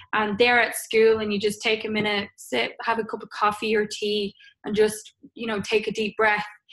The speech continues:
Could be a spa, going for a massage, you know, what works for you.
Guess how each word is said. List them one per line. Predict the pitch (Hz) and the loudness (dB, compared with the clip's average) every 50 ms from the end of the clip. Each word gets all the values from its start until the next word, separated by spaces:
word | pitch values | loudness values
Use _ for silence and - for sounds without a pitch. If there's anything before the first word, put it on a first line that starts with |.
| - _ _ - | -20 _ _ -8
Could | 285 277 | -2 0
be | 330 311 | 2 2
a | 294 | 2
spa, | 277 - - - 233 226 233 240 240 233 233 233 214 | 2 -2 0 2 4 4 6 6 6 4 4 2 0
going | 226 226 226 220 214 | -4 -4 -4 -4 -6
for | 214 220 208 | -6 -8 -6
a | |
massage, | 208 202 202 - - 240 240 247 247 247 240 240 240 240 - - - - _ _ - - - _ _ _ _ - | -6 -6 -8 -2 2 4 4 6 6 6 6 4 2 0 -4 -8 -8 -12 _ _ -20 -20 -20 _ _ _ _ -6
you | 277 254 | -2 0
know, | 247 233 226 | 0 0 0
what | 226 220 277 339 - 277 | 2 4 4 4 4 6
works | 269 285 294 - - - - - | 4 4 2 2 0 -8 -10 -6
for | - 226 | -6 -4
you. | 214 220 233 226 202 180 | 0 4 4 4 4 2